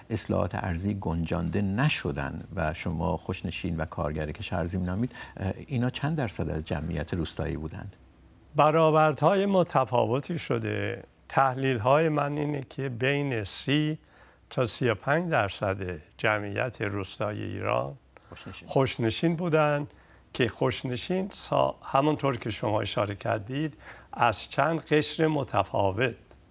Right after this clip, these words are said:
Speaker 2: تشکیل می‌شد. قشر عمده کارگران کشاورزی بودند که به نحوی از آنها در تولید در زمان ارباب رعیتی شرکت داشتند.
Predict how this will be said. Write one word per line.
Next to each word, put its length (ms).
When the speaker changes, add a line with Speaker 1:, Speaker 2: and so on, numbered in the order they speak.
Speaker 2:
تشکیل 380
می‌شد. 520
قشر 380
عمده 840
کارگران 960
کشاورزی 760
بودند 640
که 440
به 120
نحوی 460
از 220
آنها 500
در 260
تولید 580
در 200
زمان 480
ارباب 500
رعیتی 540
شرکت 520
داشتند. 420